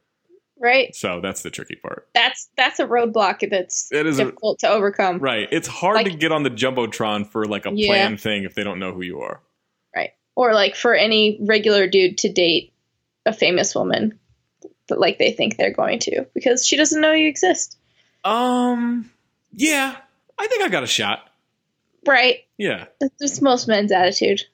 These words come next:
Speaker 2: Right. Well, I mean,
Speaker 1: That was,
Speaker 2: I think,
Speaker 1: it was
Speaker 2: you know,
Speaker 1: like
Speaker 2: made
Speaker 1: when,
Speaker 2: some
Speaker 1: uh,
Speaker 2: progress.
Speaker 1: when Ledlow announced she was
Speaker 2: <laughs>
Speaker 1: engaged and
Speaker 2: God.
Speaker 1: about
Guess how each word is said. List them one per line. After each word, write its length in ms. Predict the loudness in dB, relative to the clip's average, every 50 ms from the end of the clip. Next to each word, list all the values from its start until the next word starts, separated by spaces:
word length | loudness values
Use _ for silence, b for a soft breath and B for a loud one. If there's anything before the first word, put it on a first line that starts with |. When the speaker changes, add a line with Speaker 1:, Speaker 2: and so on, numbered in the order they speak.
| _ -6
Speaker 2:
Right. 320 | -4 -4 -4 -4 -6 -12 -18 _ -2
Well, 140 | -2 0 0
I 120 | 0 -2 0
mean, 80 | 2 2
Speaker 1:
That 120 | 4 4
was, 100 | 4 2 2 -2 -10 -10 -10
Speaker 2:
I 80 | -10 -8
think, 220 | -6 -6 0 2
Speaker 1:
it 80 | 2 4
was 120 | 4 4
Speaker 2:
you 60 | 4
know, 60 | 4 4
Speaker 1:
like 140 | 2 2 2
Speaker 2:
made 40 | 2
Speaker 1:
when, 160 | 2 2 4
Speaker 2:
some 80 | 4
Speaker 1:
uh, 180 | 4 4 4 4
Speaker 2:
progress. 420 | 2 0 0 -2 -4 -6 -12 -16 _ _ _ _ _
Speaker 1:
when 200 | 0 2 2 4
Ledlow 480 | 4 4 4 4 4 2 2 4 4 4
announced 340 | 4 2 2 0 0 -2 -4
she 140 | -4 -2
was 480 | 2 2 2 2 0 -4 -8 -14 -18 _ B B B B B B B B B
Speaker 2:
<laughs> 460 | -16 -14 -8 -4 -2 -2 -2 -2 0
Speaker 1:
engaged 800 | 0 0 2 2 2 4 4 6 4 4 2 0 -4 -6 -6 -4
and 120 | -2 0 2
Speaker 2:
God. 80 | 2
Speaker 1:
about 220 | 4 4 2 2